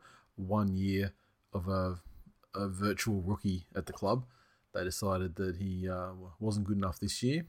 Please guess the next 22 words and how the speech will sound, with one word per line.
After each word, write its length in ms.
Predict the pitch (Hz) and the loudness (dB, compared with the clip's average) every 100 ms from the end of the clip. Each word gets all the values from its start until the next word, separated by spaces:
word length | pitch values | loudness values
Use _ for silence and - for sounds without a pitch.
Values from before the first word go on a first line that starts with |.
| - - - _ _ _ _ _ _ _ | -8 -16 -20 _ _ _ _ _ _ _
and 480 | 92 95 92 92 90 | -2 0 0 -2 -2
wasn't 400 | 95 101 98 82 | -2 0 -2 -4
going 240 | - 220 98 | 0 2 2
to 100 | 196 | 4
ever 180 | 120 104 | 4 2
be 140 | 90 | 0
good 140 | 92 | -2
enough 300 | 87 90 - - | -2 -2 -4 -8
for 120 | - | -4
them. 360 | 95 101 87 123 - _ - - - _ - | 0 0 0 -6 -10 _ -20 -20 -20 _ -4
And 380 | 90 92 92 | -2 0 -2
so 240 | - 101 90 | -2 -2 0
they 80 | 90 | 0
sort 200 | - 85 | 0 -2
of 40 | |
told 220 | 101 90 | 0 2
him 80 | 92 | 2
he 80 | 92 | 0
wasn't 240 | 92 87 | 0 -2
gonna 140 | 92 87 | -2 -2
be 80 | 85 | -2
re-signed 500 | 87 - 90 90 | -2 -2 -2 -2